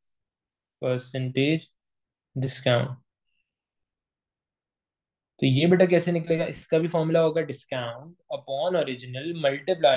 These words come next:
by hundred। डिस्काउंट कितना मिल रहा है? थर्टी का ओरिजिनल क्या होगी value? वन हंड्रेड एंड एटी multiply by hundred।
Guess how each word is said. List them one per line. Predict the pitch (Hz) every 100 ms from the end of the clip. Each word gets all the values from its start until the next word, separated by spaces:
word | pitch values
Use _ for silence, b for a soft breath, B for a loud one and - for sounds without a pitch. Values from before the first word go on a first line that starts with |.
| 123
by | 127 135 180 - _ _ _ _ _ -
hundred। | 127 120 117 131 135 _ _ _ -
डिस्काउंट | 147 - 151 165 180
कितना | 185 180
मिल | 185 180
रहा | 180
है? | 180 175 _ -
थर्टी | 139 131 - 175 180
का | 180 175 165 -
ओरिजिनल | 147 143 135 156 180 180
क्या | 180 175
होगी | 170 175 170 175
value? | 165 160 165 180 180 151
वन | 143 151
हंड्रेड | 160 165 160
एंड | 160 156 -
एटी | 135 135 _ 185 180
multiply | 151 139 147 185 170 151 143
by | 147
hundred। | 143 120 117